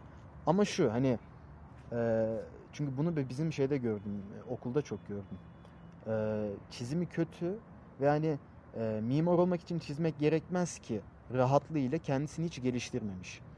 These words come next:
Kesit çizemiyordu mesela bizim arkadaş. Bitirme projesinde kesit çizemiyordu ve ben ona kesit çizmeyi öğretmeye çalıştım. Şimdi yani bu açıdan bakılınca evet o, o kız mimar olamaz neredeyse. Çünkü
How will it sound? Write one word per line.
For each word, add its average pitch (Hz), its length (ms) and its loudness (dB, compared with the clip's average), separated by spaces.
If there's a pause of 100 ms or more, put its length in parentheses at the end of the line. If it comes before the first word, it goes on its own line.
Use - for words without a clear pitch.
(320)
Kesit 160 340 2
çizemiyordu 185 520 4
mesela 107 400 0
bizim 110 240 -2
arkadaş. - 460 -8
Bitirme 151 340 -2
projesinde 104 640 -6
kesit 135 280 -4
çizemiyordu 120 500 0
ve 165 100 0
ben 160 80 4
ona 170 160 2
kesit 165 320 -6
çizmeyi 160 320 0
öğretmeye 151 340 4
çalıştım. 107 400 -6 (600)
Şimdi 196 260 2 (460)
yani 98 100 -10 (180)
bu 190 120 10
açıdan 170 380 4
bakılınca 220 580 4
evet 220 180 6
o, 214 100 8 (200)
o 214 80 6
kız 180 240 0
mimar 151 460 4
olamaz 196 500 6
neredeyse. 113 540 2
Çünkü 160 260 2